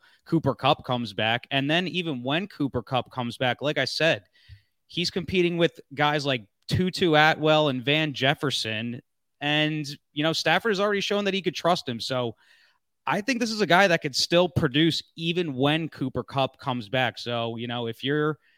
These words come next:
scouring the waiver wire right now, I'm not span-, saying spend all your fob on him, but you may wanna consider dropping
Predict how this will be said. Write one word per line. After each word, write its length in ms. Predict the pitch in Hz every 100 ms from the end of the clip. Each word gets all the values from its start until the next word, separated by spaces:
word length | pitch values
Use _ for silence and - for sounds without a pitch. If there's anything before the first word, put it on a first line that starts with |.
| _
scouring 500 | - - 139 151 160
the 80 | 139
waiver 300 | 120 135 151
wire 320 | 156 156 165
right 180 | 170 175
now, 160 | 190 180
I'm 80 |
not 160 | 143 135
span-, 320 | - 131 127
saying 460 | 117 - - 123 117
spend 360 | - 135 120
all 260 | 104 123 147
your 120 | 165
fob 340 | - 185 180 196
on 180 | 202
him, 240 | 202 214 196
but 120 | 139
you 120 | 147
may 160 | 156 233
wanna 200 | 254 254
consider 400 | 202 175 220 170
dropping 600 | 131 147 156 151 131